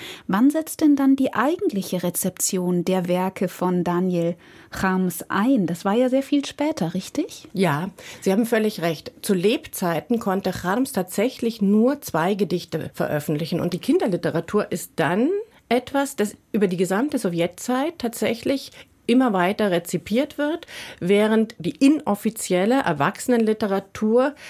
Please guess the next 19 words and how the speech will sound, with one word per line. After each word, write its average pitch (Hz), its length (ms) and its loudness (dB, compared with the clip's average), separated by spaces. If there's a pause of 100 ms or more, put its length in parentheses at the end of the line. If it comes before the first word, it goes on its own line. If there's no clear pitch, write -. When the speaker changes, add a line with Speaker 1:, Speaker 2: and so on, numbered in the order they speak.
(140)
Speaker 2:
tatsächlich 214 540 0
warten 165 380 0
musste 220 380 0
bis 226 260 -2
hinein 196 420 2
in 180 120 0
die 160 80 0
siebziger 147 560 -2
Jahre. 147 560 0 (640)
Da 175 160 0
haben 208 340 4
dann 190 360 2
Michael 175 420 2
Maylach 226 500 2
und 175 200 -2
Wladimir 170 520 0
Erl 180 460 0 (1000)
in 202 140 0
einem 165 400 -2